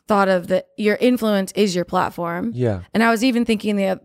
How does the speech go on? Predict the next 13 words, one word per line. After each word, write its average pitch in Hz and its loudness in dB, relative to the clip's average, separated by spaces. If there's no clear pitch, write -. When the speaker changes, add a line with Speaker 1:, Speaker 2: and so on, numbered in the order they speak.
Speaker 1:
like, 202 -2
literally 240 2
the 208 -2
other 208 4
day 190 2
I 180 2
was 185 -2
thinking 190 -2
about 160 -4
what 202 2
makes 185 -4
somebody 180 -2
successful. 180 -8